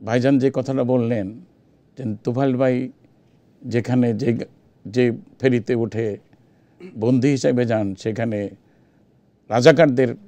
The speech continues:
কমান্ডাররা পতাকা নিয়ে গাড়িতে যান।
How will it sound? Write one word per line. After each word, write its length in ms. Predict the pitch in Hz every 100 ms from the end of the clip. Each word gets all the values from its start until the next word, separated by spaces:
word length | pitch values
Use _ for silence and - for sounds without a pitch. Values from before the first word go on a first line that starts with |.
| _ _ _ _ -
কমান্ডাররা 680 | 127 131 127 113 113 101 104 _ _ _ _ _
পতাকা 420 | 135 135 131 131
নিয়ে 320 | 117 113 101 - - _ - 107
গাড়িতে 360 | 107 107 110
যান। 260 | 101 90